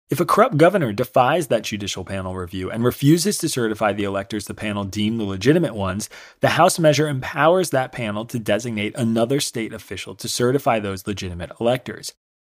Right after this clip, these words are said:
Congress would then be required to count those electors. This would effectively take the weapon out of the hands of the corrupt governor entirely, they said. That rogue scenario could happen if Republicans win governorships in swing states other than Pennsylvania.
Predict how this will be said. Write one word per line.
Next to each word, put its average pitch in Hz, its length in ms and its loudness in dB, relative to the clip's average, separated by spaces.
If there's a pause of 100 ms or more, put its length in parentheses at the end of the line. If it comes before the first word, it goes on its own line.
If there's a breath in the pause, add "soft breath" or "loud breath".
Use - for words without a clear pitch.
Congress 170 360 6
would 156 120 6
then 151 180 10
be 240 80 0
required 98 440 2
to - 80 -12
count 127 440 -4
those 127 340 6
electors. 95 600 -8 (300 soft breath)
This 160 200 4
would 208 100 4
effectively 180 560 0
take - 340 -6
the 147 80 0
weapon 117 360 0
out 95 160 -4
of 98 60 -12
the 104 80 -8
hands 113 420 -2
of 104 80 -8
the 104 80 -6
corrupt - 340 -2
governor 95 400 -4
entirely, 110 680 2
they 82 180 -14
said. 90 380 -12 (340 soft breath)
That 151 180 2
rogue 151 380 6
scenario 143 580 2
could 107 180 -6
happen 123 380 0
if 98 140 -6
Republicans 101 540 -6
win 101 240 -2
governorships 110 640 -2
in 98 80 -12
swing 143 280 2
states 143 420 4
other 127 180 2
than 123 160 -2
Pennsylvania. 101 720 -4